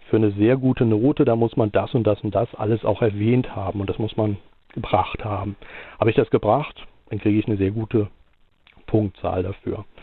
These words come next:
Würde er jetzt nach A H P bewerten, dann spielte das gar keine Rolle. Dann würde er sagen, „Ich nehme mir alle Klausuren jetzt, die vergleiche ich miteinander.“ Und dann schaue ich an, wenn die alle gleichwertig sind oder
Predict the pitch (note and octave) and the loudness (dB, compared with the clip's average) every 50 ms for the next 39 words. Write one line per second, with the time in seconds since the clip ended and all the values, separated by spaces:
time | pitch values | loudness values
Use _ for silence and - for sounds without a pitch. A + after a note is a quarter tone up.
0 | - - - - - _ _ _ - C3 A#2 A#2 B2 D3+ C3 B2 A2+ A2+ A2 - | -20 -20 -20 -20 -20 _ _ _ -6 0 2 2 4 4 4 4 4 4 2 0
1 | - A2 F#2+ F#2+ - - A#2 G2+ G2 G2+ F#2+ - - D#3 G3 G3 E3 A#2 F#2+ F#2+ | 0 -2 -2 -2 -2 -2 -2 0 0 0 -2 0 0 0 2 2 2 0 0 0
2 | F#2+ F#2 F#2+ G2+ - C#3+ C#3 C3 C3+ B2 A2+ - G2+ G#2+ A2 G#2+ - - - - | 2 2 2 0 0 0 -2 -2 -2 -2 -2 -2 -2 0 -2 -2 -6 -10 -20 -10
3 | - - A2+ G2+ G#2 F#2+ G#2 G2 - - G2+ - - - F#2+ F#2+ F#2+ C3 F3 G3 | -4 -2 -2 0 0 -2 -4 -2 -2 -2 -2 0 0 -2 0 2 0 2 2 4
4 | C#3 G#2 G2+ G2+ G2+ F#2+ G2 G2+ G2 G2 G#2 G2+ G#2 A#2 B2+ A#2 - - - A2+ | 2 2 2 0 -2 -2 0 0 0 0 2 2 2 2 0 0 -4 -2 0 2
5 | A2 A#2+ A2+ G2+ - - G#2 A2+ B2 C3 - _ _ - _ _ _ - - - | 2 4 4 2 2 4 4 4 4 2 0 _ _ -20 _ _ _ -20 -20 -16
6 | - - G#2+ G#2 G2+ G2+ G2+ G#2+ A2+ B2 B2 A#2+ A#2 B2+ C#3 - - - - - | -6 0 2 2 2 2 0 0 0 2 2 4 4 2 2 0 -4 -20 -20 -16
7 | - - - F#2+ - - F#2 F2 E2+ G2+ A#2+ B2 A2+ - C3 C3 C3+ C3+ B2+ C3+ | -8 -4 -4 -2 -2 -2 -2 -2 -2 -2 -2 -2 0 2 2 2 2 2 2 2
8 | C3+ C#3 D#3 F3 F#3+ - _ - - - - - - - - - - _ _ _ | 2 2 2 0 -2 -4 _ -20 -20 -20 -20 -20 -20 -20 -20 -20 -20 _ _ _
9 | _ _ _ _ _ - _ _ _ _ _ _ - B2 A#2 A2+ A2 G#2 G#2 - | _ _ _ _ _ -20 _ _ _ _ _ _ 0 2 4 4 2 2 2 2
10 | A2+ G#2+ G#2+ G#2 - - G#2+ C3+ D3+ D3 B2 A#2 A2+ A2 G#2+ G2+ F#2+ - - - | 2 4 4 2 0 0 0 2 4 4 2 2 2 2 2 2 2 0 0 0
11 | G2+ G2+ F#2+ - - F#2+ E2+ F#2 - - B2+ A#2+ B2 B2+ - - C#3+ C#3+ D3+ C3 | 0 0 0 -2 -4 -6 -4 -4 0 2 2 2 2 2 0 0 0 0 2 2
12 | G#2 G2 G2 F#2+ | 2 4 2 0